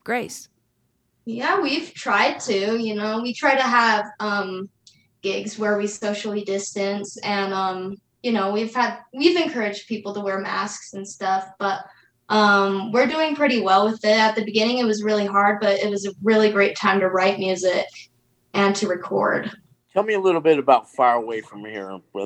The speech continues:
Speaker 3: and the lyrics involved.
Speaker 2: Okay, so this, this song to me was very special.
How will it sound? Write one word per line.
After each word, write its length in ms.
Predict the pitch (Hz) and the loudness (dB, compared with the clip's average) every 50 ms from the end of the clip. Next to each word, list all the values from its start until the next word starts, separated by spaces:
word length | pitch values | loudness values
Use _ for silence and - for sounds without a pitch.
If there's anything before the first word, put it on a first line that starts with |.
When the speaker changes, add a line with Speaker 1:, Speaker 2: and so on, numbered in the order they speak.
| 107 117 - | -6 -6 -2
Speaker 3:
and 180 | 120 127 117 110 | -2 0 0 2
the 40 | 107 | 2
lyrics 500 | 104 113 113 110 104 98 - - - - - - _ 90 | 2 4 4 4 4 2 0 -10 -18 -18 -20 -20 _ -16
involved. 580 | 110 107 104 113 104 98 98 98 95 - - _ - | -16 -6 0 4 6 6 6 6 4 0 -10 _ -6
Speaker 2:
Okay, 480 | 240 240 226 - - 226 214 208 - - | -6 -6 -6 -6 -4 -4 -2 -2 -4 -6
so 760 | - - - 277 269 277 277 277 277 277 277 269 262 - - - _ - | -12 -6 -2 2 4 4 4 4 6 6 4 4 2 0 -6 -14 _ -8
this, 580 | 220 247 277 330 311 - - - - - - - | -2 0 0 0 0 -2 -6 -6 -8 -10 -12 -10
this 260 | 226 220 254 277 269 | -4 -2 -2 -2 -2
song 440 | - - 277 247 233 233 233 233 240 | -4 -4 0 2 2 4 4 2 0
to 120 | - 247 226 | -2 -2 -2
me 260 | 214 202 202 202 202 | -2 -2 -2 -4 -4
was 200 | 208 208 202 208 | -4 -4 -6 -6
very 260 | 202 208 208 202 202 | -4 -4 -2 -2 -2
special. 720 | 202 - - - 196 196 196 - - 202 190 190 190 - | -4 -6 -8 -6 -4 -4 -4 -6 -8 -8 -6 -6 -6 -8